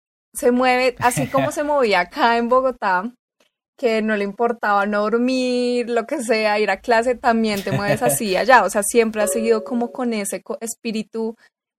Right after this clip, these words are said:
Speaker 1: trabajador y como súper guerrero, buscador. Y entonces he
Speaker 2: Claro.
Speaker 1: visto, y yo creo que muchas de tus oportunidades han sido esas, por lo que tú dices, por lo que siempre estás buscando talleres y clases para tomar.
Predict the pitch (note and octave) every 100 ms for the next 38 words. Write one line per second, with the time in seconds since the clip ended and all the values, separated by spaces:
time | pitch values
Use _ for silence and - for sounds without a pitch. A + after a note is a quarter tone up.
0 | _ A#3+ A#3 A#3 B3 A3 G#3 G3 F#3+ G3
1 | - A3 G3+ G3 F3 _ _ - - A#3+
2 | A3+ G#3+ G#3 G3+ G#3 G#3 G#3+ A3 - A3
3 | F#3+ G3+ G#3+ A3 G#3+ A3 _ _ _ _
4 | _ _ _ - A#3+ A#3 A3 G#3+ G3+ -
5 | B3 B3 C4+ C4 A#3+ C#4 D4+ D4 B3+ A#3+
6 | A#3 A3+ A3 A#3+ C4 A#3+ A3+ G3+ G#3 G#3+
7 | A#3 A#3+ A3+ A#3+ A#3 G3 F#3+ G3+ G#3 B3
8 | A#3 F3+ - G#3+ G#3+ - A3 G#3+ F#3 G3+
9 | F#3+ G#3+ A3 G3+ F#3+ F#3+ G3+ F#3+ G3+ -
10 | A3 G#3+ G#3+ A3+ G3+ F#3 F3+ G#3+ - F#3+
11 | G#3 - F3+ - F#3+ G3+